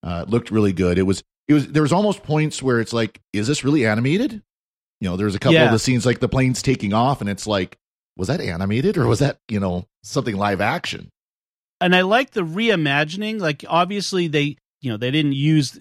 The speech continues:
Speaker 2: exactly what they did in the originals with, say, the makeup or the aliens or various equipment or things like that. And they reimagined it. Basically, what could we do now, you know, if we were
Speaker 1: Mm-hmm.
Speaker 2: to imagine this? Uh, so I like that aspect of it, too, so that, that it really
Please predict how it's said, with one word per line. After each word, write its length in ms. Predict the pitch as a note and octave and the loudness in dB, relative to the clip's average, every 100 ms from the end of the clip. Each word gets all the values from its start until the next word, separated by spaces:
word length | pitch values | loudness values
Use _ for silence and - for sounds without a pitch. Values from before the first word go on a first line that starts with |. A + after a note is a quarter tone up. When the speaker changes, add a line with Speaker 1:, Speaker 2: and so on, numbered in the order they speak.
| - - | -10 -6
Speaker 2:
exactly 560 | A#2+ G#2 C3+ D3 E3 | -4 2 2 2 0
what 180 | C#3+ C3+ | -4 -2
they 100 | C#3 | -4
did 220 | B2 B2+ | -4 -4
in 60 | B2+ | -2
the 100 | B2 | -2
originals 420 | B2+ B2 C#3+ A#2+ | -4 -2 -2 -2
with, 240 | B2 A#2+ - | 0 -2 -4
say, 260 | - B2 A2+ | -6 -2 0
the 180 | A2+ G#2+ | -2 0
makeup 580 | B2+ B2+ C#3+ B2 A#2+ - | 0 2 2 2 0 -6
or 100 | B2 | -6
the 180 | A#2+ G#2+ | -4 -2
aliens 600 | B2 B2 A#2+ A#2+ B2 A#2 | -2 0 -2 -2 -4 -4
or 280 | A2+ A2+ A2 _ _ - | -2 -2 -6 _ _ -8
various 640 | A#2+ B2+ B2 B2 A#2+ - | 0 2 2 2 -2 -4
equipment 480 | C#3 - A#2 B2 A#2+ | -6 -4 -2 -2 -4
or 40 | |
things 200 | A#2+ B2+ | -2 -2
like 120 | B2 A2+ | -2 0
that. 220 | B2 - | 0 0
And 180 | B2+ B2+ | 0 0
they 120 | B2+ | 0
reimagined 960 | B2 D#3 E3 - - C#3 D3 D3+ D3+ C3+ | 0 0 0 -4 -2 2 4 2 0 -4
it. 180 | B2+ - _ _ _ _ - | -4 -8 _ _ _ _ -2
Basically, 400 | D#3 D3+ D3+ C#3+ | -2 0 0 0
what 260 | C3 F3 - | 2 0 2
could 220 | G3 E3 | 0 0
we 80 | D#3+ | -2
do 200 | D3 C#3+ | 0 0
now, 580 | C#3 D3+ B2 F2+ E2 - - | 2 2 0 -2 -8 -16 -10
you 100 | D3 | -4
know, 140 | A2 G#2+ | -4 -2
if 100 | A#2 | 0
we 80 | |
were 80 | A2 | 4
Speaker 1:
Mm-hmm. 80 | B2 | 4
Speaker 2:
to 100 | C#3 | 2
imagine 420 | A#2 A2+ G#2+ G#2+ | 2 0 -2 -6
this? 280 | F2+ E2+ - _ _ C3 | -8 -8 -12 _ _ -4
Uh, 180 | B2+ | -2
so 160 | - D3 | 2 2
I 80 | D3+ | 4
like 280 | F3+ G#3+ - | 2 0 -2
that 360 | C3+ C3+ C#3+ | -2 0 0
aspect 480 | B2+ G#2+ - G2 - | -2 -4 -8 -14 -14
of 120 | G#2 F#2 | -14 -14
it, 100 | - | -12
too, 240 | A#2+ F#2 | -10 -10
so 180 | - A2+ | -10 -8
that, 300 | G#2+ D2+ - | -8 -12 -10
that 140 | A#2 | -8
it 100 | A2+ | -6
really 580 | B2+ C3 E3 D#3 C3+ | -4 0 2 2 0